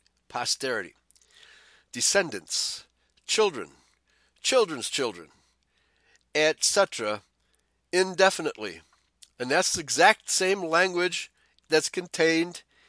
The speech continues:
in the Bible regarding Abraham and his posterity.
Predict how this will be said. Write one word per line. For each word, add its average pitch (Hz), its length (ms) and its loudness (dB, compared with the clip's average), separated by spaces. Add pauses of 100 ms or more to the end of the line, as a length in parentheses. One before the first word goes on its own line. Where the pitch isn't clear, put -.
(200)
in 160 140 -2
the 185 80 0
Bible 165 600 2 (180)
regarding 147 580 2
Abraham 160 680 0 (360)
and 151 240 0
his 202 460 4
posterity. 104 960 -6